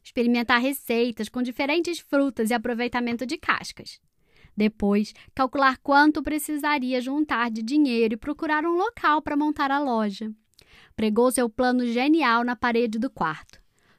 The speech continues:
Todos os dias as ori-, lia as orientações pra se inspirar e não desistir. O entusiasmo era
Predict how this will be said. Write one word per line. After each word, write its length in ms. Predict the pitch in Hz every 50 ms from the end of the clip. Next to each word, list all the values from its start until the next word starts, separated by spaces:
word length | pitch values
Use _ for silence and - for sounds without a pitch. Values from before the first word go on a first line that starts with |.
| _ _ -
Todos 460 | 262 262 285 302 254 247 247 214 208
os 180 | 214 202 208
dias 400 | 220 220 226 269 269 269 240 233
as 160 | 247 240 233 233
ori-, 280 | 240 226 220 - - -
lia 320 | 247 240 285 302 320 294
as 80 | 269 254
orientações 720 | 254 240 226 226 220 220 220 208 214 - 294 285 294 294
pra 120 | - 294
se 140 | 302 - 302
inspirar 540 | 302 - - - 381 427 359 254 226 226 - _ _
e 80 | - 220
não 300 | 220 202 180 180 185 202
desistir. 580 | 220 254 262 320 427 - - - - 190 - - _ _ _ _ _ _ _ _ _ _ _ _ - - _
O 80 | _ 240
entusiasmo 560 | 240 226 233 226 208 226 226 240 233 - 226
era 160 | 196 170 175